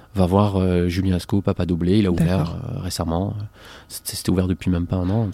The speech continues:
Speaker 1: quelque chose comme ça.
Speaker 2: Ok.
Speaker 1: Et je suis allé au culot, quoi, simplement.
Speaker 2: D'accord.
Speaker 1: <laughs>
Speaker 2: T'y allais, te, te,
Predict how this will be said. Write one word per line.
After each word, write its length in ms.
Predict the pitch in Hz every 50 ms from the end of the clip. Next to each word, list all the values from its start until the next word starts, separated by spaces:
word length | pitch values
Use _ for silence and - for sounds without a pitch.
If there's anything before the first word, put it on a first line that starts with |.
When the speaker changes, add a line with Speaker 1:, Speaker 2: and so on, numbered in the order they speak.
| -
Speaker 1:
quelque 140 | - - 90
chose 120 | - - -
comme 140 | - 87
ça. 160 | - - 107 - - - - -
Speaker 2:
Ok. 220 | - 185 - - 190
Speaker 1:
Et 80 | - - _ _ - - -
je 60 | 98
suis 180 | 87 - -
allé 80 | 98 101
au 60 | 110
culot, 240 | - - 87 90 92
quoi, 160 | - - - - - - - -
simplement. 280 | - 95 - - 87 87 - -
Speaker 2:
D'accord. 460 | 170 180 180 - - - 151 175 214 - - 131 113
Speaker 1:
<laughs> 180 | - - 214
Speaker 2:
T'y 120 | - - 190
allais, 380 | 185 175 170 175 180 190 208
te, 180 | 208 - - 208
te, 160 | 196 - -